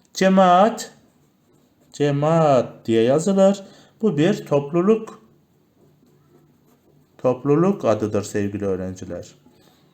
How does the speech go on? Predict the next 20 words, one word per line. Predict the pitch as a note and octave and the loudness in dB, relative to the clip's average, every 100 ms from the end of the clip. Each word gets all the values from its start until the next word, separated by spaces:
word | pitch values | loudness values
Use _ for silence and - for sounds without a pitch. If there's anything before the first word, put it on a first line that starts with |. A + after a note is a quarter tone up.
| _ _ _ _ - | _ _ _ _ -4
Burada | F#3+ G#3+ G#3+ | 2 4 2
bir | |
sürü | G#3 - C#3+ G#3+ | 0 -2 2 4
var, | A3 A3 | 4 4
koyun | A3 D3+ F#3+ | 2 2 2
sürüsü | G3+ G#3+ G3+ G3+ G#3+ | 0 -2 -2 0 4
var. | G3+ G#3 | 4 2
Sürü, | G#3+ - - C#3 E3+ G3+ - - - _ | -2 -8 -2 2 2 0 -4 -20 -20 _
koyun | - D#3+ G3+ | 2 4 4
sürüsü | - C3 - A#2+ | 0 -4 -4 -2
diyeyim | A#2 A2+ | 0 0
hatta. | B2+ - B2+ C#3+ F#3 - | -2 -2 0 0 -4 -8
Koyun | - A#2 G#2 G#2+ D3 G3 - - _ _ _ _ _ | -2 0 2 2 0 -4 -8 -20 _ _ _ _ _
sürüsü. | _ - - A#2 C#3+ D#3+ - F3 F3+ F#3 - _ _ _ _ _ _ _ _ _ _ - | _ -14 -6 -4 -4 -6 -2 -2 -2 -6 -20 _ _ _ _ _ _ _ _ _ _ -4
Bu | D#3 | 0
bir | C3+ D#3 F#3+ - - - _ _ _ _ - | 2 2 0 -10 -20 -20 _ _ _ _ -2
topluluk | B2+ A#2 C#3+ F3 E3+ | -2 0 -2 -2 0
adıdır | E3 A#2+ A2 | 0 0 -2
sevgili | G#2 G#2+ G#2 G#2 | -4 -4 -2 -2
öğrenciler. | G2 F#2 F#2 F2+ F#2 F2+ F2+ | -2 -2 -6 -8 -12 -12 -14